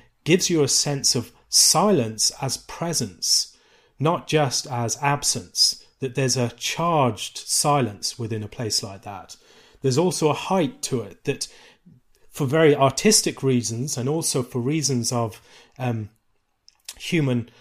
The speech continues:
psychology, we relate to that height in a way that elevates our thoughts and draws our attention upwards.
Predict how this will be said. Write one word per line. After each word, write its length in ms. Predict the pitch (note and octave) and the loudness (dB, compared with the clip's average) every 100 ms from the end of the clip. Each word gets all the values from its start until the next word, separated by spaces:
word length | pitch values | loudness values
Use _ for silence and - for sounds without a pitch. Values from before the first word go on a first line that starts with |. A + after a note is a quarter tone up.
| _ _ _ | _ _ _
psychology, 800 | - - A#2+ - G3+ A#3 C3 A2 | -2 0 0 2 4 4 4 -2
we 180 | A#2 C#3 | -2 0
relate 560 | C3+ C3+ D#3 F#3 - - - | 2 2 2 0 -2 -10 -10
to 400 | - A#2+ A2 - _ _ | -6 -6 -6 -10 _ _
that 160 | B2 B2 | -10 -10
height 480 | - D3 B2 A2 C3+ | -4 0 0 -2 -4
in 60 | |
a 60 | B2 | 0
way 180 | C3+ C3 | 0 0
that 180 | - | 0
elevates 600 | C3+ G#3 E3+ B2 A2+ - | 2 4 4 0 -4 -6
our 120 | A2+ G#2+ | -6 -6
thoughts 680 | F3 D3 F2 - - - - - - - | -4 -6 -6 -8 -10 -10 -18 -20 -20 -8
and 320 | B2 A#2 - _ | -4 -4 -8 _
draws 340 | - D3+ D3+ C3+ | 0 2 2 0
our 100 | B2 | -2
attention 460 | B2 C3+ B2 B2 | -2 -6 -6 -6
upwards. 680 | D3 - - F#2 - - | -6 -10 -18 -8 -6 -6